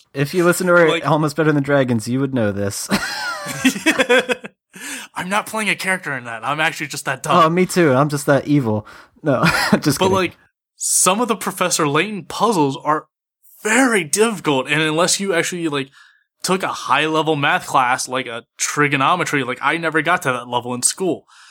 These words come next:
Speaker 2: So when I get to a question like that in those games, it's incredibly stressful, not only from solving the puzzle and finishing the game's perspective, but also from, like, a school perspective where, like, I'm having flashbacks of high school. Like, "Oh, God, I didn't do the homework in time."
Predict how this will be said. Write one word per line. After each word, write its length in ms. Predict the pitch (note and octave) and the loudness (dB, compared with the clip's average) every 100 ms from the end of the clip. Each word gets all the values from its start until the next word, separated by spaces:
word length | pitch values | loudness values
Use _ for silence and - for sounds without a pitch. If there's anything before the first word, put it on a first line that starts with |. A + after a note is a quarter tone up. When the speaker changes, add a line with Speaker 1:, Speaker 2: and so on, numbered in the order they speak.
| - | -2
Speaker 2:
So 220 | - D3+ | 0 2
when 220 | C3+ C#3 | 0 0
I 100 | C#3 | -2
get 180 | C3+ D3 | -2 -2
to 80 | D#3+ | 0
a 80 | D3+ | 0
question 420 | - G3+ - D3+ | 2 0 0 -2
like 200 | B2+ B2 | -2 -2
that 200 | C3 B2 | -2 -2
in 160 | C3+ C#3 | -2 -2
those 200 | C#3 C3+ | -2 -2
games, 480 | D3+ F3+ C#3+ A2+ - - - _ _ | -2 -2 -4 -4 -6 -10 -20 _ _
it's 280 | - F3 - _ _ - | -2 -2 -2 _ _ -6
incredibly 760 | F3 D3+ - - D#3+ A3 C#3 | -6 -6 -12 0 2 4 2
stressful, 560 | C3 - B2+ - D3 C#3+ - - | 0 0 0 0 -2 -4 -18 -14
not 160 | C3 E3+ | -6 -4
only 240 | G3 E3+ | -2 -2
from 300 | D#3 D#3 C3+ - | 0 0 -2 -4
solving 420 | - - C3+ D3 | -2 2 2 2
the 80 | C3 | -2
puzzle 380 | - D#3 C#3+ C3+ | -2 -2 0 0
and 260 | B2+ B2+ A#2+ | 0 -2 -2
finishing 320 | D3 C#3 C3 | -4 -4 -6
the 60 | A2 | -6
game's 540 | C#3+ D#3+ D3+ B2 - - | -4 -2 -4 -8 -14 -6
perspective, 520 | C3 - A#2 D3+ C#3+ - | -6 -4 -4 -4 -6 -10
but 100 | - | 0
also 220 | D#3 D#3 D#3+ | 2 2 0
from, 160 | E3 | -2
like, 240 | D3+ D3+ _ - | -2 -4 _ -4
a 100 | D3 | 0
school 440 | - - G#3 B3+ | 2 0 -2 0
perspective 440 | E3 C#3 C#3+ D#3 D3 | 0 0 -2 -2 -2
where, 240 | D3 D3 | -2 -2
like, 200 | C3 C#3 | -4 -4
I'm 120 | C3+ | -4
having 240 | C3 D3+ D#3+ | -6 -8 -10
flashbacks 640 | - A2+ A2 A#2 - D3+ | -14 -4 -2 -2 -2 -4
of 100 | D#3 | -2
high 120 | B2 F#3+ | -2 -2
school. 220 | C#3+ B2 | -4 -6
Like, 160 | D3 E3 | -6 0
"Oh, 200 | G3 G#3 | 0 0
God, 240 | G#3+ G#3 | 0 2
I 100 | G3 | 0
didn't 240 | F#3 G3 F#3 | -2 -8 -6
do 160 | G#3 | -2
the 120 | F#3+ | 0
homework 360 | D#3+ G3 F#3+ F#3 | 2 2 2 0
in 100 | F#3+ | -2
time." 360 | F#3 F3 D3+ | 0 2 0